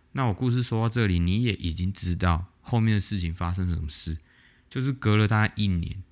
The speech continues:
我不知道他是背景关系够硬，还是他真的很厉害。有一天呢，某一个集团的集团老大，他下面大概有三四十家的酒店，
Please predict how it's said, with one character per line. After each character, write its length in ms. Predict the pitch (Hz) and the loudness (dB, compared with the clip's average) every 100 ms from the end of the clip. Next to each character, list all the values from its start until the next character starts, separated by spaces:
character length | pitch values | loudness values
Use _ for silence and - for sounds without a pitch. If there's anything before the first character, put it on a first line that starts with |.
| _ | _
我 140 | 117 | -2
不 100 | 127 | 0
知 80 | 139 | 2
道 80 | 151 | 2
他 220 | 127 139 | 4 2
是 100 | 143 | 2
背 320 | 139 139 117 | 2 4 6
景 260 | 95 87 80 | 4 -2 -2
关 220 | 101 98 | 0 0
系 220 | 101 101 - | 0 -2 0
够 300 | 117 95 80 | 0 2 2
硬， 220 | 98 85 | 0 0
还 120 | 80 | -2
是 120 | 82 | -2
他 120 | 98 | -2
真 200 | 98 98 | -2 -2
的 80 | 92 | -2
很 280 | 73 78 73 | -2 -4 -2
厉 280 | 80 80 73 | -2 0 -2
害。 240 | 82 78 - _ _ _ _ _ _ _ | -4 -8 -10 _ _ _ _ _ _ _
有 180 | 98 107 | 0 2
一 80 | 123 | 4
天 260 | 117 123 | 4 4
呢， 300 | 117 95 101 - _ _ _ - | 4 2 0 -4 _ _ _ 0
某 280 | 101 95 | 4 6
一 40 | 127 | 6
个 140 | 123 | 4
集 320 | 107 - 92 | 2 0 -2
团 360 | 107 95 78 87 - _ _ _ _ _ _ _ | 2 2 0 -4 -12 _ _ _ _ _ _ _
的 100 | 101 | -2
集 240 | - 95 | -2 -2
团 180 | 107 95 | 2 2
老 180 | 90 78 | 0 -2
大， 320 | 80 80 80 - _ _ _ _ _ _ _ _ _ - | 0 0 -2 -8 _ _ _ _ _ _ _ _ _ -6
他 140 | 113 | -2
下 160 | 110 113 | 0 2
面 100 | 113 | 2
大 120 | 110 | 0
概 180 | 101 101 | 0 0
有 140 | 87 | 0
三 240 | 80 104 110 | 0 2 2
四 160 | 117 | 0
十 200 | 110 92 | -4 -4
家 200 | 85 90 | -2 -2
的 80 | 87 | -2
酒 140 | 82 | -4
店， 260 | 78 - 85 | -6 -6 -8